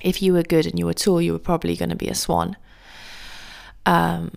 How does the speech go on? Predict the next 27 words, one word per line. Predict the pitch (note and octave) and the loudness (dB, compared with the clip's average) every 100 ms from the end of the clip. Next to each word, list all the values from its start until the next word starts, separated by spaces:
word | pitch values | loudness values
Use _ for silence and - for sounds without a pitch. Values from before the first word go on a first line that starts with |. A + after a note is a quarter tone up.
| - | -6
at | - | -4
some | - F3 E3+ | 0 0 0
point | F#3+ F3+ | 0 -2
in | - | -2
your | F3 E3+ | -2 -2
life. | E3+ F3 - - - - F#3+ | -2 -4 -8 -18 -20 -2 4
Um, | F#3 F3+ F#3 F3+ F#3+ - - - - _ - - | 6 6 2 -2 -6 -10 -20 -20 -20 _ -12 -2
and | F#3+ | 0
so | - F#3 | 4 4
that's | F3+ F#3+ - - | 6 4 4 0
when | G3+ | 0
I | F3+ | 2
learned | F3 F3 | 2 0
to | - | -2
embrace | F3+ E3+ E3+ F3 - | -6 -2 -2 -2 -4
it. | |
And | - E3+ | -4 -2
my | E3+ F3 | 0 -2
teacher | - F#3+ - F3 E3 D#3+ - - - - - - - - | -2 -4 -2 -2 0 -2 -4 -12 -20 -20 -20 -20 -18 -6
really | E3+ F3 E3+ E3+ D#3+ D#3+ E3 - _ _ _ _ _ _ _ _ _ - | 2 4 4 2 0 -2 -6 -10 _ _ _ _ _ _ _ _ _ -4
built | F3+ E3 E3 | 2 2 0
me | D#3+ | -2
up, | D3+ D3+ - - | -2 -4 -8 -8
and | D#3+ | -6
I | E3 E3 | -4 -4
give | - E3+ | -4 -2
everything | E3 E3 F3 E3 | -2 -4 -6 -8